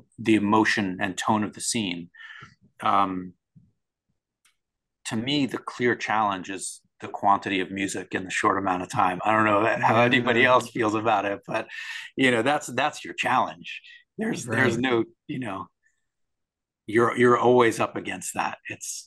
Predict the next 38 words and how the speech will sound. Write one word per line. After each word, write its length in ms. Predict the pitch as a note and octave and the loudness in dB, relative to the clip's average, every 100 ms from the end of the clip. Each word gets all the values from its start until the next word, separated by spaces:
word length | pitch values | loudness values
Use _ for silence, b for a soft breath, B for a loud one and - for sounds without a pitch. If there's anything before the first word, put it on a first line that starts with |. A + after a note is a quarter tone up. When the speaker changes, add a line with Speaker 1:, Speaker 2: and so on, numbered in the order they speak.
| - | -16
Speaker 1:
it's, 140 | - A#2+ | -12 -6
it's 240 | A#2 B2+ | -4 0
a 40 | |
lot 240 | A#2 A2 G#2+ | 6 6 6
of 80 | G#2+ | 4
music 440 | A2 G#2+ A2 G2+ | 2 4 2 0
and 100 | G2+ | -4
you're 100 | F#2 | -4
trying 240 | - G#2 | 0 0
to 80 | G#2 | 0
make 220 | G2+ G2+ | -4 -4
the 60 | G#2 | -6
music, 420 | G2+ G2 G2+ F#2+ B B | -6 -4 -6 -6 B B
you're 80 | A2 | 0
trying 200 | - B2 | 2 4
to 40 | |
make 240 | A#2 - - | 4 2 0
every 320 | C3 B2 C3+ B2+ | -2 2 4 6
moment 480 | A#2+ A#2+ A2+ A2+ - _ _ _ _ | 6 4 2 -4 -10 _ _ _ _
have 220 | - A2 | -2 0
as 140 | A#2 G#2 | 0 0
much 280 | A2+ A#2 - | 0 -2 -6
quality 600 | - A2+ A2+ A2 A2+ G#2+ | 0 4 4 4 0 0
as 160 | G#2 A2 | -2 -6
it 160 | - | -10
can. 420 | - G#2+ G#2 G#2 - B B B _ C3 | -4 -2 -2 -4 -14 B B B _ -2
And 100 | C3 | 2
not 160 | D3+ | 4
only 460 | D#3 D3+ C3+ B2 - _ | 4 4 2 0 -6 _
are 100 | B2 | 0
you 120 | B2 A#2+ | 2 2
dealing 340 | B2 A#2 A2 | 0 0 -4
with 160 | G2 - | -8 -8
quantity 540 | - A#2 A#2+ A#2+ A#2 | 2 2 2 0 -2
in 100 | G#2 | -2
terms 240 | - A2+ | -4 -6
of 100 | G2+ | -4
length, 380 | G2+ A2 G#2 G#2+ | -2 0 -2 -4